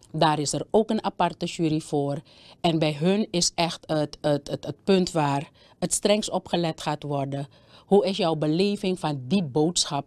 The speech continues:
die je gaat overbrengen? Want gospel is een boodschap. We willen uiteindelijk een gospelambassadeur naar Curaçao sturen. En daarna, eh, moet de uitslag komen natuurlijk. En dit alles is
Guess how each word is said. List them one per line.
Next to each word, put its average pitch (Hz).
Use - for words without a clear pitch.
die 151
je 151
gaat -
overbrengen? 139
Want 135
gospel 160
is 143
een 143
boodschap. 147
We 143
willen 151
uiteindelijk 156
een 147
gospelambassadeur 147
naar 147
Curaçao 139
sturen. 127
En 240
daarna, 180
eh, 147
moet 180
de 139
uitslag 254
komen 262
natuurlijk. 208
En 202
dit 185
alles 269
is 220